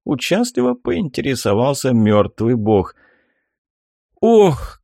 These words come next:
как мне захотелось в этот миг наебнуть его секирой! Вы бы знали, господа,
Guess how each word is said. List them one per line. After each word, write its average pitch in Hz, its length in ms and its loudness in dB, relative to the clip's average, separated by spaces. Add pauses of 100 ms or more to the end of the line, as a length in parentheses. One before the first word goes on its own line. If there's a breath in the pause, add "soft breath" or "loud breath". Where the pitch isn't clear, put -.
(120)
как 220 440 -2
мне 180 360 -2
захотелось 160 720 0
в 127 120 0
этот 160 400 0
миг 147 340 -4
наебнуть 123 1700 0
его 147 320 -2
секирой! 143 1000 -2
Вы 127 440 -4
бы 214 180 -4
знали, 247 540 -2
господа, - 1200 -6